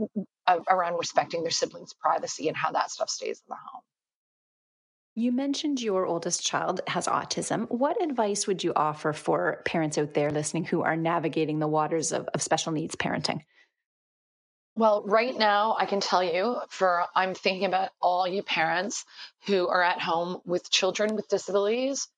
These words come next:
Speaker 1: um, or autism or whatever, and you are not able to access your respite, you're not
Speaker 2: Oh,
Speaker 1: able to
Speaker 2: yeah.
Speaker 1: access your speech therapy, you're not,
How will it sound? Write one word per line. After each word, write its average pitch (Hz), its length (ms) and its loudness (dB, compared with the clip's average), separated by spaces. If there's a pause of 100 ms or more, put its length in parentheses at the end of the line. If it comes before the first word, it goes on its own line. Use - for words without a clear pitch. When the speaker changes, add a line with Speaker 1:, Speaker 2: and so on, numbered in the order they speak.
(340)
Speaker 1:
um, 165 220 0
or - 200 0
autism 208 600 0
or 170 280 2
whatever, 180 760 0
and 165 120 -2
you 160 120 -2
are 165 60 0
not 175 260 2
able 185 200 0
to - 80 -8 (260)
access 170 400 0
your 160 120 0
respite, 196 580 -2 (440)
you're 175 80 0
not 170 200 2
Speaker 2:
Oh, 170 40 2
Speaker 1:
able 165 160 0
to - 100 -2
Speaker 2:
yeah. 160 140 4
Speaker 1:
access 160 380 -2
your 156 80 0
speech - 440 -2
therapy, 233 640 0 (320)
you're 190 140 2
not, 185 260 2